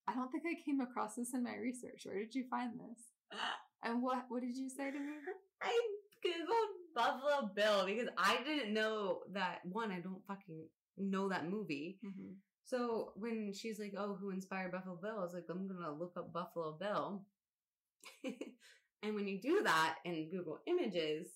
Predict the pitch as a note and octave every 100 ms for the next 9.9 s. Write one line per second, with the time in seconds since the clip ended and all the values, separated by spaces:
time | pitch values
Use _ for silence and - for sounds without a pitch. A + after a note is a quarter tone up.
0 | - _ _ _ _ - G3 G3+ G#3 E4+
1 | B3+ F#3+ D3 F#2 F#2+ - _ _ _ _
2 | _ - D#3 D#3 E3 D#3 C#3 C#3 - _
3 | _ F3 F3 G#3 - C#3 - - G#3 G3
4 | D#3 D#3+ F3+ F#3+ - _ F#3 - A#3 A#3
5 | A#3 B3+ C4 E4 - B3+ B3+ F#3 A#3+ F#3
6 | E3+ F3+ G3+ - F#3 G#3 - F#3 F#3 F3
7 | E3+ F3 E3+ E3+ D#4 - G#3 G#3 _ _
8 | _ _ _ - A3 B3+ C4+ A3 G#3+ G#3
9 | G3 G3 _ - G3+ A3 A3 G#3 A#3